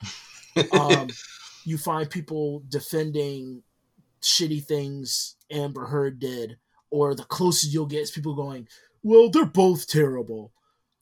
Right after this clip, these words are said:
Speaker 2: Is, like, in which situations. 'Cause one of them is a, a, a drug addict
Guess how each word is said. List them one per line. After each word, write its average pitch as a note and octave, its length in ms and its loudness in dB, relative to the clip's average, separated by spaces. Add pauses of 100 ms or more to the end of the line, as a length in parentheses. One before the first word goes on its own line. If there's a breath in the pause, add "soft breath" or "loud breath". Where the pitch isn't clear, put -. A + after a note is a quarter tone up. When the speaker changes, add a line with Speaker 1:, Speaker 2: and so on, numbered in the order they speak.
(140)
Speaker 2:
Is, E3 140 -6
like, D3+ 200 -8
in E3 140 -4
which D#3+ 200 -2
situations. C3+ 880 -6 (140)
'Cause C3+ 460 -4
one D#3 340 -6
of D#3+ 120 -6
them D3+ 160 -6
is C#3 440 -6
a, B2 560 -10 (260)
a, C3 380 -8 (680)
a C#3+ 240 -4
drug D3 360 -4
addict B2+ 520 -12